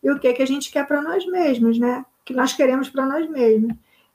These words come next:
Então, é fácil? Muitas vezes não, porque a gente tem essa dificuldade da disciplina do pensamento, né? A gente pensa que agora estamos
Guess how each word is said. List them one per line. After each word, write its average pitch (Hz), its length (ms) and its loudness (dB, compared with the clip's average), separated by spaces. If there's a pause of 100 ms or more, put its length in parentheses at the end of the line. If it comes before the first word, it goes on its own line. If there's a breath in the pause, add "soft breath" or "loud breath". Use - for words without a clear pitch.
Então, 262 580 2
é 254 220 4
fácil? 294 680 2
Muitas 240 580 2
vezes 311 360 4
não, 415 340 2
porque 247 680 2
a 226 120 2
gente 269 280 -4
tem 330 260 0
essa 302 400 2
dificuldade 277 840 0
da 226 100 2
disciplina 226 640 2
do 214 120 4
pensamento, 214 720 2
né? 214 160 2 (440 soft breath)
A 208 100 2
gente 262 300 0
pensa 269 460 0
que 269 260 0
agora 254 680 2
estamos 233 760 -2